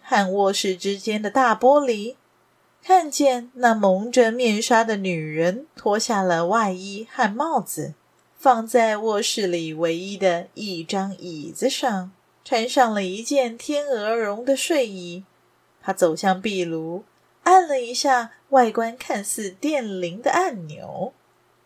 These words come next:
壁炉右半边的护墙板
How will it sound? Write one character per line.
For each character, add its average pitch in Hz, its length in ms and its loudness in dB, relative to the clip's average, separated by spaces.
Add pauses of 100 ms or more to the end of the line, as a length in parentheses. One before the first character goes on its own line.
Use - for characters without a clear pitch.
壁 277 200 2
炉 233 220 0
右 262 200 8
半 240 280 4
边 254 240 0
的 233 160 0
护 226 280 -2
墙 208 380 -6
板 160 460 0